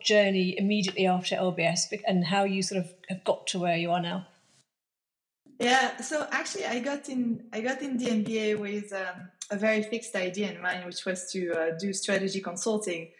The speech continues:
Speaker 2: And actually, Aurel, probably similar to you, I, I had this vision of I'll be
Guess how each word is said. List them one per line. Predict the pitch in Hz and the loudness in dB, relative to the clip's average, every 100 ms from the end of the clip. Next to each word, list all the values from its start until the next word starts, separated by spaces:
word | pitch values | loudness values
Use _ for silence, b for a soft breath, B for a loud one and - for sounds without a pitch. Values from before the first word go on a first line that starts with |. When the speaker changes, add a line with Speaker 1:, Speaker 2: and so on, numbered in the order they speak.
| B B | B B
Speaker 2:
And | 202 | 4
actually, | 247 302 262 - | 4 4 2 4
Aurel, | 226 294 240 | 4 4 2
probably | - 294 302 | 2 2 2
similar | 269 285 302 294 | 0 -2 -2 -2
to | - 226 | -2 0
you, | 202 240 226 - - - | 2 2 2 -2 -6 -2
I, | 214 226 247 240 - | 2 2 2 0 0
I | 196 | 0
had | 208 214 214 | 2 2 0
this | 202 | -2
vision | 190 185 208 214 | 0 0 4 4
of | 208 202 202 - b b b - | 4 0 -4 -12 b b b 2
I'll | 214 208 196 | 4 4 2
be | 226 226 220 214 | 2 4 4 0